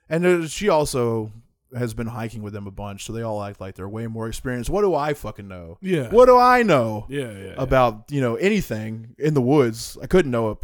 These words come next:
Speaker 1: anything 'cause I haven't been hiking every week with them. Get to the spot, you already know. You already fucking know.
Speaker 2: Dry.
Speaker 1: Bone fucking dry.
Speaker 2: Yeah.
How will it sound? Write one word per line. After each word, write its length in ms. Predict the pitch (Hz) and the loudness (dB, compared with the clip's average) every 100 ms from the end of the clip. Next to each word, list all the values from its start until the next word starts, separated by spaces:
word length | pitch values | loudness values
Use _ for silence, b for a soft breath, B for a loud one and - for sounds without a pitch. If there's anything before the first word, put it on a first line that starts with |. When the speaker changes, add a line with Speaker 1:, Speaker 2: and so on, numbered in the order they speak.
| - | 0
Speaker 1:
anything 380 | 165 127 117 117 | 2 2 0 -4
'cause 140 | 117 | -4
I 80 | 117 | -2
haven't 160 | 123 | -2
been 100 | 117 | -4
hiking 420 | 113 123 123 107 104 | -6 -6 -6 -8 -10
every 220 | 107 104 | -8 -8
week 220 | 107 110 | -8 -10
with 100 | 101 | -8
them. 300 | 107 107 107 b b b b b b _ _ _ 151 | -8 -8 -10 b b b b b b _ _ _ -4
Get 120 | 170 | 2
to 80 | 190 | 2
the 60 | |
spot, 420 | - 190 185 170 143 | 2 4 4 4 2
you 100 | 160 | 2
already 160 | 165 | 4
know. 400 | 165 170 160 147 - - | 4 4 4 2 -6 -10
You 140 | 139 170 | 0 2
already 160 | 165 | 2
fucking 320 | 151 160 147 | 0 -2 -2
know. 300 | 139 123 101 110 | -2 -2 -2 -6
Speaker 2:
Dry. 300 | 123 110 107 | -8 -6 -2
Speaker 1:
Bone 360 | 175 180 151 | 0 0 -4
fucking 360 | 127 127 131 117 | -2 -4 -2 -4
dry. 400 | 113 104 101 98 | -4 -4 -6 -10
Speaker 2:
Yeah. 280 | 123 123 | -10 -10